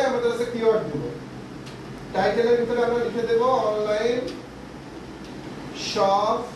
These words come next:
মনে করেন, আহ, অনলাইন শপ, আচ্ছা, অনলাইন শপে বাংলাদেশ দিয়ে বোঝায়,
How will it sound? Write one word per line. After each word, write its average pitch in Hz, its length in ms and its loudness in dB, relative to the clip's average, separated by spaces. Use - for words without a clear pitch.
মনে 240 200 2
করেন, 254 280 2
আহ, 214 640 0
অনলাইন 214 260 2
শপ, 220 100 -4
আচ্ছা, 202 200 -4
অনলাইন 202 240 -2
শপে 220 260 -4
বাংলাদেশ 196 380 0
দিয়ে 214 160 8
বোঝায়, 202 280 0